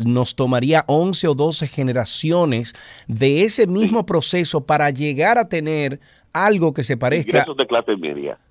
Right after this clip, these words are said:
Speaker 1: Wow. Impresionante. ¿Tú sabes
Speaker 2: Entonces,
Speaker 1: qué?
Speaker 2: ¿qué pasa?
Speaker 1: Ajá, dime.
Speaker 2: Entonces, en este escenario, en este contexto, Sergio, el pobre, ¿qué le queda? Adiós, la loto.
Speaker 1: Claro.
Speaker 2: Le queda mantequilla. <laughs>
Speaker 1: Sí,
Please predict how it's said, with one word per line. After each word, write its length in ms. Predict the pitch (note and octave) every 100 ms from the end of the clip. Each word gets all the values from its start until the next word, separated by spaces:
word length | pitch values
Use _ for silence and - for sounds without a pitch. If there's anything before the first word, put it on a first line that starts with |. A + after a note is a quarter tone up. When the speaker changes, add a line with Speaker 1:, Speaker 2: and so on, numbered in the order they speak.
| _
Speaker 1:
Wow. 600 | - E2+ D#2 D2 D2+ E2 - _ _ _ - - -
Impresionante. 560 | - G#2 A2+ C3+ C#3 D3
¿Tú 120 | F#3+
sabes 160 | C4+ D4+
Speaker 2:
Entonces, 200 | C#4 -
Speaker 1:
qué? 60 |
Speaker 2:
¿qué 40 | -
pasa? 340 | D2+ C2 - -
Speaker 1:
Ajá, 240 | A2 G2
dime. 220 | F2+ E2+ - _ _ _ _ _ _ _ _
Speaker 2:
Entonces, 340 | - - C#3+ -
en 220 | C3+ C3 E3
este 180 | G3 F#3
escenario, 460 | E3 G#2+ F2+ E2
en 60 | E2+
este 180 | G2 G2+
contexto, 560 | F#2 - D#2+ - - D#2+
Sergio, 440 | D#2+ C2+ C#2 C#2+ - _ _ _ -
el 200 | D#3+ D#3+
pobre, 360 | F#3 F3 D#3+
¿qué 140 | C#3 E3+
le 140 | D#3
queda? 400 | - C#2 - - _ _ _ _ _ _
Adiós, 420 | A2+ A2+ G#2+ G#2 - _ _ _ _
la 420 | D#2 D2+ C#2+ C#2+
loto. 480 | F2 D#3+ F#3 _ - _ _ -
Speaker 1:
Claro. 300 | - F2+ E2+ - _ _
Speaker 2:
Le 200 | F#2+ E2+
queda 480 | - F#2+ F2+ E2 D#2+
mantequilla. 840 | E2+ F2 G#2 - G#3+ F#3 E3 D#3+ _ - _ _ -
<laughs> 540 | A#2 - - _ _
Speaker 1:
Sí, 280 | - F#2+